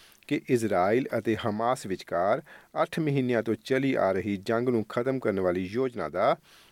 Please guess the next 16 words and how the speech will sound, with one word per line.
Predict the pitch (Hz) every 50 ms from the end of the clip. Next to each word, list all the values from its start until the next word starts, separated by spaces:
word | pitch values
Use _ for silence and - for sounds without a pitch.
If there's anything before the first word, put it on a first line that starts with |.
| - - _
ਸਮਰਥਨ | - - - 120 107 104 101 101 104 95 - - 147 147 147 143
ਕਰਨ | - 127 113 101
ਵਾਲੇ | 95 90 85 85 92 98
ਪ੍ਰਸਤਾਵ | - - 98 - - - 101 90 80 85 92
ਨੂੰ | 110 135 165 190 208 - - - - - _
ਸੁਰੱਖਿਆ | - - - 127 117 101 - - - 131 131 139
ਪਰਿਸ਼ਦ | 135 - 117 110 98 - - 104
ਦੀ | 92 90 113 131
ਮਨਜ਼ੂਰੀ | 139 135 127 123 113 107 110 104 95 92 92
ਨਾਲ | 92 104 117 143 170 190 - - - - _ - 110
ਜੰਗਬੰਦੀ | 104 131 143 143 139 135 120 113 101 95 92 113 139 175 - _ _ _ _ -
ਲਾਗੂ | 131 139 147 151 139 123 107 110 104
ਕਰ | - 95 78
ਦੇਣੀ | 73 85 80 80
ਚਾਹੀਦੀ | - - 85 101 107 - - -
ਹੈ। | 87 67 55 - - -